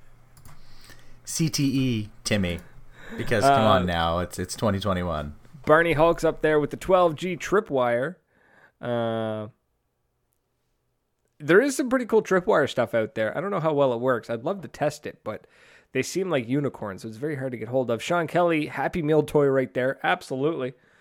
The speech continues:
Speaker 2: That is, there's a whole, th-, get the whole gang. You got Little Concussion Timmy. You got, uh, Broken Bro-, Broken Bone Bridget. You got <laughs>
Speaker 1: Snap Spine Sammy.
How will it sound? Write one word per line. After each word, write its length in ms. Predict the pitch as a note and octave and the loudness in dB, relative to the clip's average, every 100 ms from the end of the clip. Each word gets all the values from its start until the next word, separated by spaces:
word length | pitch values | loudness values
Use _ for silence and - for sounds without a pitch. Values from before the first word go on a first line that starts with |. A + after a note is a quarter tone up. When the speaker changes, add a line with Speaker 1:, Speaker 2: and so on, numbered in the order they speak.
| _ _ _ | _ _ _
Speaker 2:
That 120 | - E3+ | 4 4
is, 140 | E3+ | 4
there's 240 | D#3+ D#3+ D3 | 2 4 4
a 60 | |
whole, 340 | B2+ F3 F#3+ - - - _ | 4 2 0 -2 -18 -20 _
th-, 140 | C#3 D#3 - | -12 -8 -2
get 180 | G3+ | -2
the 100 | - | 0
whole 440 | C3 - F#3 G3 F#3 | -2 6 8 8 6
gang. 440 | D3 F#3 E3 B2+ | 6 6 6 4
You 60 | C3 | 2
got 200 | C#3+ - - _ - | 2 2 -8 _ 0
Little 260 | D#3+ F3+ | 4 6
Concussion 600 | - D#3+ C3+ F3 C#3+ C3 | 4 -2 2 4 2 -2
Timmy. 640 | - - G#3+ G3+ G3+ G3 F3+ - _ _ | -2 6 8 8 8 6 2 -6 _ _
You 120 | C#3 | -2
got, 320 | C#3 D3 C3+ - _ - | 2 4 2 -4 _ -4
uh, 420 | C3+ C3 B2+ B2 | 0 2 2 0
Broken 440 | B2 E3+ F3+ E3+ | 4 8 8 6
Bro-, 540 | C3 D#3+ F3 E3 D#3 C#3+ _ | 0 6 8 8 4 -4 _
Broken 280 | F#3+ F3+ G3 | 6 6 6
Bone 280 | D#3 F3+ E3+ | 8 8 8
Bridget. 680 | C3 D3+ F3 E3 F3 - _ _ _ - | 4 6 6 6 4 2 _ _ _ -4
You 100 | C3+ | 0
got 220 | D#3 - - - - - - | 0 0 -8 -14 -16 -18 2
<laughs> 160 | A#3+ - G#3+ G#3+ - - - _ _ _ _ _ - - _ - - - - - - - - - _ - _ | 2 6 2 2 -4 -4 -6 _ _ _ _ _ -20 -20 _ -20 -20 -20 -20 -20 -20 -20 -20 -20 _ -20 _
Speaker 1:
Snap 420 | - - B2 A2+ | -10 -4 -2 -2
Spine 400 | - - A2 A2 | -2 0 0 0
Sammy. 500 | G#2 G#2+ G2+ F#2+ E2+ | -2 -2 -2 -2 -4